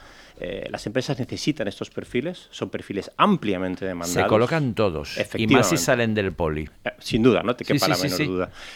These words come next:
Speaker 1: Y lo que estamos intentando nosotros es que, bueno, fortalecer este interés por parte de la juventud,
Speaker 2: Muy bien.
Speaker 1: de nuestro entorno.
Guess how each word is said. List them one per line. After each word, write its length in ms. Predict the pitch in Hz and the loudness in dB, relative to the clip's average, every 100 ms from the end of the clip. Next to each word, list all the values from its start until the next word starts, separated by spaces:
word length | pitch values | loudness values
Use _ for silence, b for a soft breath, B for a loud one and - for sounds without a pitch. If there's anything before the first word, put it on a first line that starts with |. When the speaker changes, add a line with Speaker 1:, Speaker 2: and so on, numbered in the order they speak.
| B | B
Speaker 1:
Y 340 | - 127 127 123 | 0 4 4 4
lo 140 | 123 | 4
que 260 | 123 120 113 | 4 4 2
estamos 340 | - 160 165 | 0 -2 -2
intentando 480 | 185 170 165 160 170 | -2 -2 0 0 0
nosotros 520 | 170 - 170 - 175 - | -2 -4 -4 -4 -4 -4
es 160 | 151 | -4
que, 140 | - 120 | -4 -4
bueno, 240 | 117 104 | -4 -6
fortalecer 800 | - 110 - 95 98 175 202 - | -4 -4 -2 -4 0 2 2 -2
este 180 | - - | -8 -6
interés 460 | 107 107 131 233 | -4 -2 -2 -2
por 160 | - - | -6 -8
parte 240 | - - | -6 -6
de 60 | - | -6
la 80 | - | -8
juventud, 480 | - 104 101 127 262 | -10 -10 -6 -6 -4
Speaker 2:
Muy 200 | 98 95 | -2 -2
bien. 200 | 87 85 | -2 -6
Speaker 1:
de 80 | 107 | -8
nuestro 300 | 95 - 107 | -8 -6 -6
entorno. 420 | 101 143 170 220 | -2 0 0 -4